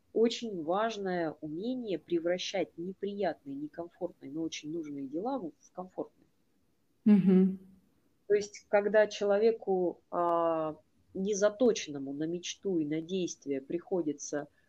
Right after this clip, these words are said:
Speaker 1: узнавать что-то новое, чему-то обучаться, делать какие-то некомфортные действия, там, сводить отчёт, я не знаю,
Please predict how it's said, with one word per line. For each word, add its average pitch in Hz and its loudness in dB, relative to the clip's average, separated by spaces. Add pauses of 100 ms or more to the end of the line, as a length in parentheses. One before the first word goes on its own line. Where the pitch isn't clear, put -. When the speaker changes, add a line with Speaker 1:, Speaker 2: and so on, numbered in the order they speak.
(280)
Speaker 1:
узнавать 185 0
что-то - -6
новое, 233 2
чему-то 170 -6
обучаться, 175 -2
делать 165 0
какие-то - -14
некомфортные 160 -8
действия, 202 -6
там, 135 -10
сводить 240 -4
отчёт, 160 -6
я 143 -12
не 135 -14
знаю, 139 -10